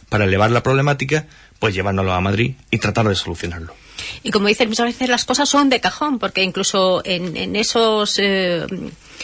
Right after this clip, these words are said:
Speaker 2: acercamientos a los diversos ministerios, depende de esas demandas de, de los municipios,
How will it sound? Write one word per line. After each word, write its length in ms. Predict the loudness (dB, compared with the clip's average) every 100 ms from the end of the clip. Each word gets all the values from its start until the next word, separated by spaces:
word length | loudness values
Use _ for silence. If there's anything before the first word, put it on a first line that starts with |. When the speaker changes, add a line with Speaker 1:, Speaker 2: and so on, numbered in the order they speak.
| -16 -10
Speaker 2:
acercamientos 800 | -4 -2 2 4 4 2 -2 0
a 160 | 0
los 200 | 0 -2
diversos 440 | -2 -2 0 -2 0
ministerios, 720 | -2 -4 -6 -2 0 2 0
depende 320 | -2 0 2
de 80 | 2
esas 260 | 0 -2
demandas 460 | -2 0 2 2 0
de, 240 | 0 -2
de 180 | -4 -6
los 180 | -4 -4
municipios, 520 | -4 -4 -2 0 -2